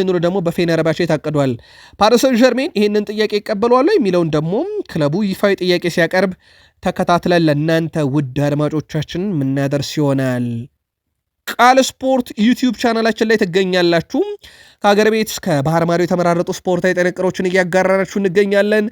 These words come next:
ከተወዳጁ የእንግሊዝ ፕሪሚየር ሊግ ብቻ ወዳገኘናቸው ዕለታዊ ጥንቅሮች እንሻገር። እኛን ማግኘት ካሻችሁ መልእክት ወይም የጽሁፍ መልእክት የምናደርስበትን አድራሻችሁን አስቀምጡልን።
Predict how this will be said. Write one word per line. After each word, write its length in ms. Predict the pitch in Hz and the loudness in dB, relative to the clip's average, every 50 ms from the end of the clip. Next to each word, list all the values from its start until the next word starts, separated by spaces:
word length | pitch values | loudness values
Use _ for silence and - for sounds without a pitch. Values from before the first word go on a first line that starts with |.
| - _ _ _ _ _ _ - | -10 _ _ _ _ _ _ -2
ከተወዳጁ 680 | - 214 214 - 226 220 208 160 151 196 208 208 180 196 220 220 | -2 0 2 2 2 2 2 2 2 4 4 4 2 0 0 2
የእንግሊዝ 480 | 208 196 196 185 180 202 214 202 - - - 202 196 | 2 2 2 0 -2 -2 -2 -2 -4 -2 -2 -2 -2
ፕሪሚየር 300 | - 214 208 196 208 202 | -2 -2 -2 0 0 -2
ሊግ 120 | 196 170 170 | -2 -2 -4
ብቻ 300 | - - - - - 294 | -6 -4 -2 -2 -2 0
ወዳገኘናቸው 680 | 339 196 175 175 175 185 185 185 185 190 185 - - 196 | 2 2 2 2 2 2 0 0 0 0 -2 -2 0 0
ዕለታዊ 260 | 185 185 175 196 185 - | 0 0 0 0 0 0
ጥንቅሮች 440 | 165 180 180 - - 185 170 - | 0 -2 -2 -2 -4 -6 -4 -4
እንሻገር። 500 | 185 175 170 - - 180 160 160 196 147 127 - _ _ _ _ _ _ _ _ _ - | -4 -4 -4 -2 0 0 2 2 2 0 -2 -4 _ _ _ _ _ _ _ _ _ -6
እኛን 280 | 170 208 233 240 240 233 | 0 2 2 4 4 2
ማግኘት 340 | 220 214 208 185 202 208 - | 2 0 0 0 -2 -2 -2
ካሻችሁ 540 | - - 190 - - - 196 190 - - 233 | 0 -2 -2 -2 -2 -4 -4 -4 -4 -6 -4
መልእክት 320 | 202 180 180 190 180 - - 190 | -2 0 0 0 -2 -4 -6 -2
ወይም 240 | 165 165 160 156 | 0 0 2 2
የጽሁፍ 280 | 165 175 170 - 214 180 | 2 0 0 -2 -4 -2
መልእክት 260 | 196 190 180 180 - - | -2 0 -2 -2 -2 -2
የምናደርስበትን 800 | 175 170 165 165 165 160 165 156 - - 160 156 160 151 175 156 | -2 -2 0 0 0 0 -2 -4 -4 -6 -4 -4 -4 -2 -2 -2
አድራሻችሁን 560 | 151 151 156 151 147 - 170 156 - 160 160 | 0 0 0 -2 -2 -2 -4 -4 -4 -4 -6
አስቀምጡልን። 560 | 143 - - 170 160 151 185 180 190 202 202 | -6 -4 -4 -4 -4 -2 -2 0 2 2 0